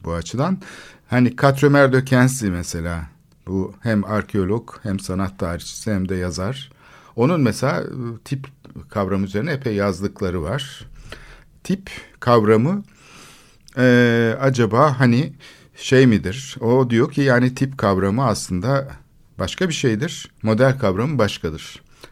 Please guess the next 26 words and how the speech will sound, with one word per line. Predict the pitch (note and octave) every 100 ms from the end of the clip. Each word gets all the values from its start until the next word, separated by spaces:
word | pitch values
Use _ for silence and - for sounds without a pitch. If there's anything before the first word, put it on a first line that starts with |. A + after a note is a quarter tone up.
| _ -
Tip | C#3+ C#3 - _ -
benzerlikleri | A2 G#2 A#2 A#2 - A#2+ C3 C3+
tanımlamak | A#2 F2+ F2 E2 D#2+
için | - E2
kullanılır. | - B2+ C3 C3+ C3+ - - _ _ _ -
Mesela | - F2+
eski | G#2 - A2+
bir | G#2
yere | G2+
gidiyorsun, | A2+ G2+ E2+ - F2
bir | F#2
yerleşim | F#2+ G2 F#2 - F2+
alanına, | F2+ D#2+ F2+ G#2 - - - _
diyelim | G2+ F#2+ A2+
Muğla'ya | A2+ A#2+ G2 E2+ E2+
gidiyorsun. | D2+ D#2+ D2+ -
İşte | A2 -
Muğla | A2 B2 G#2+ F2+
evleri | A2+ F2 F2+ C3+ D3 - - - - -
hepsi | D3 C3+ C#3+
birbirine | C#3 B2 B2+ A#2+
benzer | G2+ F2 B2 F#3 - - - _ _ _
ama | A2+ E3+ B2+ - - -
bir | A2+ A#2+ - - - _ _ -
şey | - C3 D3+
gibi, | A2+ D2+